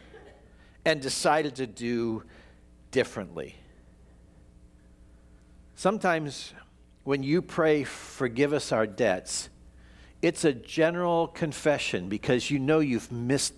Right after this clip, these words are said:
the mark. But there are also some other times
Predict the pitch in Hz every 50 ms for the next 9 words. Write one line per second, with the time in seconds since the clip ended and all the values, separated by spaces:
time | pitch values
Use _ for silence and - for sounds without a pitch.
0 | - - 113 107 113 110 110 104 101 - - - - - - - - - - -
1 | - - - - - - - - - - - - - - - - - - - -
2 | - - - - - - - - - - - - - - - - - 156 - -
3 | 220 233 214 185 165 135 - - 143 143 156 185 180 - - 190 180 165 - -
4 | 147 123 123 120 135 143 165 160 - - - 165 151 156 156 165 170 160 147 -
5 | - -